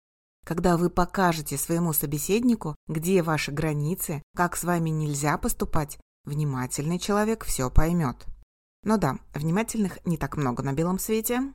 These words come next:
Невнимательному человеку придется пару-тройку раз продемонстрировать вашу реакцию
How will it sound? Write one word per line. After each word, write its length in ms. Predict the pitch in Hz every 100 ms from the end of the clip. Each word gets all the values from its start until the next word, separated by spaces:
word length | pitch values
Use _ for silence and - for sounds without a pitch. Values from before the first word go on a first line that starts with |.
| _ _ _ _ -
Невнимательному 840 | 175 175 175 151 139 - 147 165
человеку 500 | 165 196 190 240 240
придется 580 | 233 226 185 196 208 220
пару-тройку 760 | 214 196 196 208 208 208 202 214
раз 220 | 175 147
продемонстрировать 920 | - 156 180 180 - 196 175 156 151
вашу 280 | 165 175 -
реакцию 540 | 202 196 190 - 208